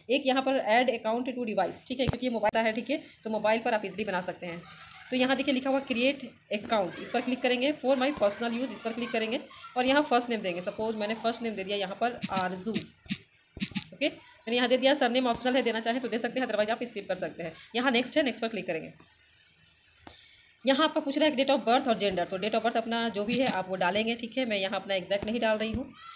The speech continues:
Month मैंने अप्रैल ले लिया है, year ले लिया मैंने नाइनटीन नाइंटी सिक्स, ठीक है। उसके बाद gender है, gender डाल दिया मैंने female, उसके बाद कर दिया next।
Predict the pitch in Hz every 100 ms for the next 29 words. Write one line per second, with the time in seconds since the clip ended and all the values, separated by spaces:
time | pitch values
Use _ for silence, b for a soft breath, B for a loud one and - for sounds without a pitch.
0 | B _ 196 240 269 226 202 196 214 220
1 | 220 233 233 202 202 202 202 208 - -
2 | - 190 185 190 220 - - - - 185
3 | 180 175 - - - 240 311 - _ -
4 | - _ _ - - - - _ _ _
5 | - - - - - - - _ _ -
6 | - - - 254 330 285 254 254 269 269
7 | 262 262 214 208 202 196 196 196 196 247
8 | 254 262 240 - 208 202 202 190 233 208
9 | 175 -